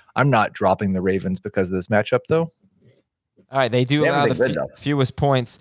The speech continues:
Speaker 2: They haven't been that good. And they, they, uh, they allow the fewest points to Chargers to D S Ts. And yeah, the Ravens haven't really been the Ravens this year. They've only had one standout game d-, on, as, as far as a D S T goes. But all right, Heath, stick to your guns.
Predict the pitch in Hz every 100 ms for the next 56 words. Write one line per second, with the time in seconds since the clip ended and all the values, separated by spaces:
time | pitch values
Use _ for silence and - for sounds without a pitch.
0 | - - 151 302 226 151 131 123 113 123
1 | 127 135 127 131 139 135 127 123 120 117
2 | - 123 127 147 135 110 151 151 - 151
3 | 131 - - 113 113 101 95 - 104 90
4 | 113 95 - 117 98 101 170 123 107 160
5 | 180 147 147 110 143 131 131 117 - -
6 | - _ 117 101 127 151 95 95 95 101
7 | 101 127 143 120 104 104 127 131 120 110
8 | - - - - 131 131 123 117 - 110
9 | 120 107 92 - 107 98 87 - 101 104
10 | 101 - 110 98 92 101 90 - 123 85
11 | 76 65 - - _ _ _ _ - _
12 | - 151 196 135 131 - - _ _ _
13 | - 147 - 156 123 135 147 170 - -